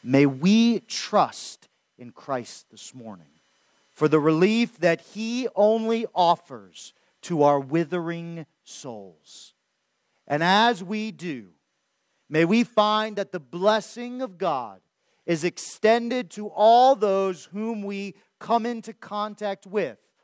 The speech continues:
on a regular basis. May God do his work in and through us to those around us. Let us pray. Father, we are so thankful for your grace towards us.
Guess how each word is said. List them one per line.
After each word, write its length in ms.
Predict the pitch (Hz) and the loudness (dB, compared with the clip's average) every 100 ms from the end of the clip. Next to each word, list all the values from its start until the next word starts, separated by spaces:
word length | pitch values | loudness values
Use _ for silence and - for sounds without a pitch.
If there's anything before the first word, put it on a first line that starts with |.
| _ _ | _ _
on 160 | 143 139 | -12 -12
a 60 | |
regular 480 | 131 131 127 123 120 | -12 -12 -12 -14 -16
basis. 720 | 107 92 87 95 87 - - _ _ _ _ _ - | -20 -20 -20 -20 _ -20 -20 _ _ _ _ _ -12
May 140 | 143 | -10
God 640 | 123 - 170 185 208 196 | -10 0 2 4 2 0
do 160 | 143 170 | -8 -16
his 240 | 156 123 | -14 -16
work 400 | 113 160 175 170 _ | _ -8 -8 -10 _
in 360 | 175 196 220 220 - | -12 -10 -10 -12 -16
and 180 | 185 156 | -18 -12
through 280 | 196 202 175 | -8 -6 -6
us 420 | 107 85 - - _ _ _ | -10 -14 -20 -20 _ _ _
to 100 | 139 | -18
those 640 | 123 147 156 156 160 - _ _ _ _ | -8 -4 -2 -4 -10 -18 _ _ _ _
around 500 | 113 107 117 110 98 | -6 2 2 2 -6
us. 460 | 85 - - - - _ _ _ _ - | -16 -16 -14 -14 -18 _ _ _ _ -8
Let 140 | 113 | -4
us 140 | 104 - | -4 -6
pray. 240 | 98 82 - _ _ _ _ _ _ _ - _ - - - - - - - - - - - - - | -14 -16 -18 _ _ _ _ _ _ _ -20 _ -20 -20 -20 -20 -20 -20 -20 -20 -20 -20 -20 -20 2
Father, 220 | 170 175 | 2 4
we 140 | 170 | 4
are 120 | 185 175 | 4 2
so 140 | 180 | -2
thankful 400 | 151 175 180 165 | 2 2 2 -6
for 140 | - | -2
your 140 | 170 151 | 2 2
grace 440 | 139 160 170 - | 4 4 4 -2
towards 460 | - 175 175 175 143 | -8 0 2 2 2
us. 500 | 170 196 - - | 2 2 -4 -18